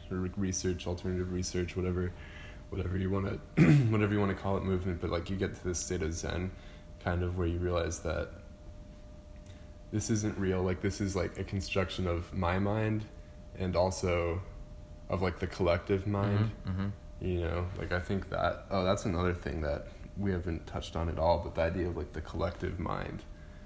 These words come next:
Speaker 1: you know?
Speaker 2: Like, I don't want this first episode to be all over the place, but it's kind of,
Speaker 1: <laughs>
Speaker 2: kind of is already, but,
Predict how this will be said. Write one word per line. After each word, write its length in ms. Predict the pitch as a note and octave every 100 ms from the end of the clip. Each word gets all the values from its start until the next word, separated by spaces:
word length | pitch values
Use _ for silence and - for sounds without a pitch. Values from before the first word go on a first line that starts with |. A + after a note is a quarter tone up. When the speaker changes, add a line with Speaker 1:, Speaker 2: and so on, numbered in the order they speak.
| - - -
Speaker 1:
you 100 | G2 F2
know? 160 | E2+ D#2+ - -
Speaker 2:
Like, 160 | G#2+ G#2
I 140 | B2
don't 140 | D#3 D3
want 340 | C#3+ A2+ -
this 140 | A2 -
first 380 | A2 A2 - -
episode 480 | G#2 G#2+ - F#2+
to 80 | -
be 120 | F#2+ F#2+
all 160 | G2
over 160 | G#2+ G#2+
the 80 | G2+
place, 260 | - G2+
but 160 | - G2
it's 120 | F#2+
kind 280 | - A2 G#2+
of, 80 | A2+
Speaker 1:
<laughs> 140 | C#3 A2
Speaker 2:
kind 120 | A2
of 100 | G#2
is 140 | A2
already, 280 | A2 A2+ A#2
but, 300 | G2+ G2+